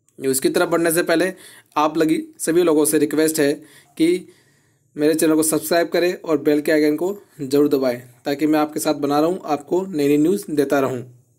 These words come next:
पुरुष सैनिक की बेटी के विवाह के लिए अब पचास हज़ार मिलेंगे। यानी कि दोस्तों, पहले पुरुष सैनिक या भूतपूर्व सैनिक की बेटी को विवाह के लिए सोलह हज़ार रुपये की राशि मिलती थी,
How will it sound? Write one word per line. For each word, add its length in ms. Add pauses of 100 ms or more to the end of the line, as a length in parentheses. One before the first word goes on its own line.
(1600)
पुरुष 220
सैनिक 260
की 120
बेटी 280
के 60
विवाह 220
के 140
लिए 260 (580)
अब 180
पचास 280
हज़ार 220
मिलेंगे। 400 (380)
यानी 200
कि 80
दोस्तों, 400 (500)
पहले 220
पुरुष 340
सैनिक 340 (380)
या 100
भूतपूर्व 440
सैनिक 300
की 80
बेटी 280
को 180 (580)
विवाह 220
के 160
लिए 260
सोलह 380
हज़ार 240
रुपये 180
की 60
राशि 280
मिलती 300
थी, 300